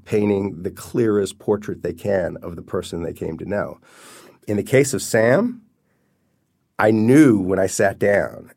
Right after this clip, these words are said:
that anything I wrote would just roll off his back, and besides, he was probably gonna be in jail,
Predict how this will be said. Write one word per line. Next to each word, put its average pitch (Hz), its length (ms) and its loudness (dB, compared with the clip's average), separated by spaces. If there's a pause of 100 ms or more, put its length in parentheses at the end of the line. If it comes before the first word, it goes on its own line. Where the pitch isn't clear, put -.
(160)
that 95 200 -2 (380)
anything 123 520 4
I 95 140 2
wrote 92 280 0
would 82 140 -6
just 87 160 -4
roll 90 360 0
off 87 200 -2
his 90 160 -8
back, 98 480 -2
and 85 280 -8 (160)
besides, 80 360 -4
he 92 80 -8
was 85 80 -10
probably 85 420 -4
gonna 87 180 -6
be 87 160 -6
in 87 120 -4
jail, 90 420 -2